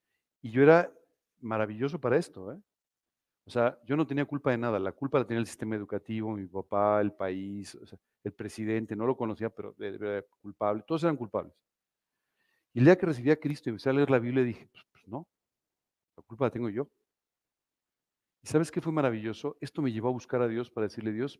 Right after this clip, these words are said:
perdóname, porque el equivocado soy yo. El que se equivocó en esto fui yo.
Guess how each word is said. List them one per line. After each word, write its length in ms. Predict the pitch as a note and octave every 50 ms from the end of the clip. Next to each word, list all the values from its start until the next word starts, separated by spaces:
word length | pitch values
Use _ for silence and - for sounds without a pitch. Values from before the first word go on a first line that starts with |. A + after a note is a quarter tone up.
| _ _
perdóname, 480 | A2+ G2+ G#2 C3+ F#3 A3 G3 B2 F#2
porque 240 | - _ _ _ G#2
el 40 | G2+
equivocado 460 | F#2+ - - G2 G2+ - C#3 D#3 F#3
soy 240 | E3+ - D#3+ D3+ C#3
yo. 280 | A#2+ C#3+ F#3 G3 - _ _ _ _ _ _ _ _ _ _ _ _ _ _ _ _ _ -
El 100 | G#2+ -
que 100 | - G#2
se 100 | F#2+ G#2
equivocó 360 | - A2+ G#2+ G#2+ G2+ - C#3+
en 80 | E3 F3
esto 200 | D#3+ - F#3 D#3+
fui 260 | - - D3+ D#3+ D3
yo. 360 | B2 C#3 E3+ G3+ - -